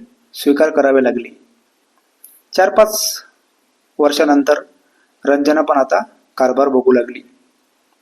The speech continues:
तिचा नवरा आता काही जास्त लक्ष देत नसे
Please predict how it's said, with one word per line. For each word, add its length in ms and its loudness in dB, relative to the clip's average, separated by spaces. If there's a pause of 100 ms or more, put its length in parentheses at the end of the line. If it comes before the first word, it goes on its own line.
(440)
तिचा 200 2
नवरा 280 2
आता 180 -2 (600)
काही 140 0
जास्त 320 0 (220)
लक्ष 260 0
देत 260 2
नसे 220 -4